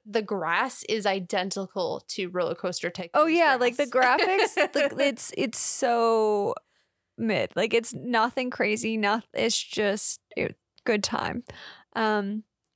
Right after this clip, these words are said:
Speaker 2: I saw that you put, like, Tavern Keeper
Speaker 1: Mm-hmm.
Speaker 2: on your list.
Speaker 1: Mm-hmm.
Speaker 2: That looks like a fun game.
Speaker 1: Yeah, I thought about buying it, but then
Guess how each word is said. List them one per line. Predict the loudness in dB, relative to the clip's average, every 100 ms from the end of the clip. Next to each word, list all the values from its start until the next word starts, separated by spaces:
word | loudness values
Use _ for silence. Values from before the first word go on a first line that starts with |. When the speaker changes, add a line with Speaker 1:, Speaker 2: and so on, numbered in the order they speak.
| -4
Speaker 2:
I |
saw | 0 2 2
that | 0
you | -2
put, | 0 2 2 -2 _
like, | -4 -4
Tavern | -10 -4 -2 0 -2 -4
Keeper | -6 -6 -4 0 0 -2 -8 -6
Speaker 1:
Mm-hmm. | -4 -2 -2 -2 -4 -4
Speaker 2:
on | -2
your | -2 0 -2 -4 -10 _
list. | -4 -2 -2 -4 -6
Speaker 1:
Mm-hmm. | -6 -4 -4 -6 -10 _ _ -8
Speaker 2:
That | -4
looks | -2 -2
like | -2
a | -6
fun | -6 -6 -4
game. | -4 -6 -8 _ _ _ _ _ _ -6
Speaker 1:
Yeah, | -2 0
I | -2
thought | -2 -4
about | -2 -4 -4 -4
buying | -2 0 -2 -2
it, | -4 -4 -6 -10
but | -10 -4
then | -2 -2 -4